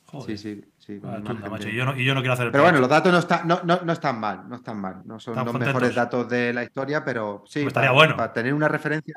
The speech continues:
Speaker 2: y partir de ahí, pues bien, pero claro, es que, ah, es lo que hablamos, pues, pues si tienes un kilo y pico o dos de más, pues ya tienes que arrastrar mucho más. Si estás un poco cansado, pues todo eso va sumando.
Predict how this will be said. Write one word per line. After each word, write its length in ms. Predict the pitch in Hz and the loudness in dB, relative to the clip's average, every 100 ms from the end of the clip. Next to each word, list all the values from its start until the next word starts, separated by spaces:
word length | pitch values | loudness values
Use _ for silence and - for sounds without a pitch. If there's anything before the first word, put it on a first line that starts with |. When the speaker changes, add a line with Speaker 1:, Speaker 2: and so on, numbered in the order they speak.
| 147 | -2
Speaker 2:
y 60 | 147 | -2
partir 320 | 147 135 143 | -4 -4 -4
de 120 | 139 | -2
ahí, 280 | 139 170 208 - _ _ _ _ _ _ - | 0 -2 -6 -14 _ _ _ _ _ _ -4
pues 500 | 135 123 110 104 104 | 0 2 2 0 -2
bien, 380 | 120 123 104 - | 0 -2 -2 -10
pero 200 | 120 101 | -12 -8
claro, 360 | 107 120 107 - | -4 -4 -4 -10
es 160 | - - | -20 -18
que, 80 | - | -16
ah, 380 | - - - - | -14 -14 -14 -10
es 60 | |
lo 80 | 113 | -6
que 100 | 113 | -4
hablamos, 540 | 113 113 135 104 95 - | -4 0 0 0 -6 -12
pues, 140 | 92 - | -20 -20
pues 100 | 107 | -18
si 120 | 98 | -14
tienes 200 | 101 110 | -10 -8
un 160 | 113 117 | -8 -8
kilo 160 | 117 | -6
y 60 | 113 | -6
pico 260 | 123 123 123 | -4 -4 -4
o 60 | |
dos 160 | 117 113 | -4 -4
de 80 | 117 | -2
más, 200 | 131 123 | -2 -4
pues 140 | 104 98 | -6 -10
ya 80 | |
tienes 180 | 101 104 | -8 -10
que 60 | 107 | -8
arrastrar 340 | 104 107 113 | -8 -6 -6
mucho 260 | 107 104 104 | -8 -8 -4
más. 280 | 139 113 - | -4 -4 -6
Si 280 | 110 107 | -8 -6
estás 280 | 107 104 113 | -6 -6 -8
un 100 | 117 | -6
poco 220 | 123 123 | -6 -8
cansado, 500 | 117 117 - 143 120 90 | -8 -8 -4 -2 -2 -6
pues 400 | 101 98 95 - | -8 -8 -10 -8
todo 200 | 113 120 | -6 -6
eso 160 | 131 | -2
va 100 | 131 | -4
sumando. 400 | 120 127 131 - | -2 -2 -2 -4